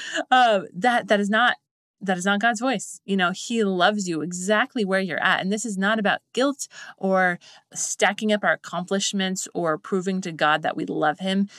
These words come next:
It just literally is about God's power. And when we give him space and time, he will meet with us.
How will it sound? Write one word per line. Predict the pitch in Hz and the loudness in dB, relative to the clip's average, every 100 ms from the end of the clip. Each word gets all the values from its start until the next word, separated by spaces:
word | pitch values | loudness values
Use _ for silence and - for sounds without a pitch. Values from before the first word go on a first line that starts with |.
| - - | -14 -4
It | 226 - - | -4 -4 -4
just | 262 220 | -2 0
literally | 180 175 175 226 269 277 196 190 | 0 0 0 0 2 2 0 0
is | - 220 | -2 -4
about | 214 190 196 - - | 0 2 2 -2 -4
God's | 214 220 - | -2 -2 -4
power. | - 175 220 | -4 0 0
And | 151 - 185 | -2 -4 -2
when | 190 196 | 0 0
we | 196 214 | 0 0
give | 214 214 | -2 0
him | 208 | -4
space | 185 - - 180 254 - | -4 -4 -2 0 -2 -4
and | 165 160 | -8 -8
time, | - 180 175 233 262 | -8 -2 0 0 -2
he | 240 | -4
will | 202 165 | -2 -2
meet | 160 185 208 | -2 -2 -2
with | 220 | -2
us. | 277 294 | 0 -2